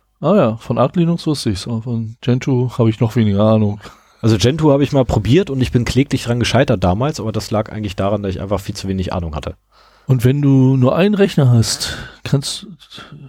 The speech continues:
Speaker 1: auf dem du ein System, ah, das geht sowieso nicht, muss ja immer irgendwie das Medium erstellen. Nee, vergiss es, war ein doofer Gedanke.
Speaker 2: Mhm.
Speaker 1: So,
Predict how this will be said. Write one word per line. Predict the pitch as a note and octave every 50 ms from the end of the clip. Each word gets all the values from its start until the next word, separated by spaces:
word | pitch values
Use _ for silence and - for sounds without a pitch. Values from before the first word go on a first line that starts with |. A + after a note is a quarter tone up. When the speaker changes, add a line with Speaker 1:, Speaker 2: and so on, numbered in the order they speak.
| - D3
Speaker 1:
auf | - D3+ B2 -
dem | - C#3+ C#3+ C#3+
du | C3+ C#3
ein | C#3+ C#3+ C3+
System, | C3 C#3 - - - D#3 - A#3
ah, | D3+ B2+ B2 A2+
das | G2+ G2
geht | - A#2 G2+ -
sowieso | A2 F#2+ F#2 F#2 G2 G2
nicht, | F#2+ F2+ - -
muss | G#2 F#2+ -
ja | A#2
immer | B2 A#2 A2 G#2
irgendwie | G2+ G#2+ G#2 G2+ A2 G#2+
das | G#2+ F#2 -
Medium | A2+ G#2 G2 G#2+ G#2+ G2
erstellen. | A2 A2 - A#2+ A#2 A#2 B2
Nee, | B2+ B2+
vergiss | A#2 - A#2 G2+ F#2 G#2+ -
es, | G#2 G#2+ - -
war | G#2+ G#2 G#2
ein | G#2 G#2+
doofer | G#2 A2 G2+ G#2 G2 G2
Gedanke. | G2 F#2+ A2+ A2 A#2+ - _ F#2
Speaker 2:
Mhm. | F#2 F#2+ C3+ G#3 B3+ - - - - - - - - - - - - _ _ -
Speaker 1:
So, | D#3 C3